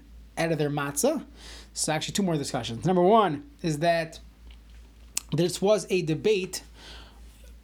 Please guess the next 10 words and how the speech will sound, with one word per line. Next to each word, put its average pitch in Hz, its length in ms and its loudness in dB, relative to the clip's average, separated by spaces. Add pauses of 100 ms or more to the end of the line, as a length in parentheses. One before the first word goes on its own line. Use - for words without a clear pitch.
(120)
We're 170 120 0
going 233 180 4
to 214 100 0
discuss 180 400 2
this 156 240 0
at 160 140 2
length 160 500 0
throughout 180 400 4
the 160 60 2
Masechta 147 600 0